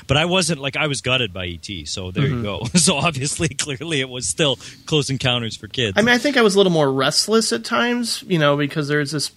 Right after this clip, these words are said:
Speaker 2: long period of, you know, Richard Dreyfuss just obsessing over the, uh, image that he has, which, you know, now I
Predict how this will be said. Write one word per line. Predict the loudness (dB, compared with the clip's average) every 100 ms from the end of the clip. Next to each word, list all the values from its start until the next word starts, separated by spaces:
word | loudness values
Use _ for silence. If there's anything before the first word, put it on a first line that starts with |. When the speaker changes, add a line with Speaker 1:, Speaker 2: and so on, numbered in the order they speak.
| 0
Speaker 2:
long | 2 2
period | 0 0 2 2
of, | 0 -4 -10 _ _ _ _
you | -2
know, |
Richard | 0 -2 -2 0
Dreyfuss | 2 0 0 -2 -2
just | -4 -6
obsessing | -8 -4 -2 -2 -4 -4
over | -2 -2 -2 -4 -10 -20 -20 _
the, | -4 -2
uh, | -2
image | -2 0 0 0 -4
that | -6
he | -6
has, | -6 -8 -8 -10 -10 -16 -20 -20 _ -18 4
which, | 6 6 4 0 2
you | 4
know, | 6 4
now | 2 4 6 6 0 -6 -10 -14
I | -8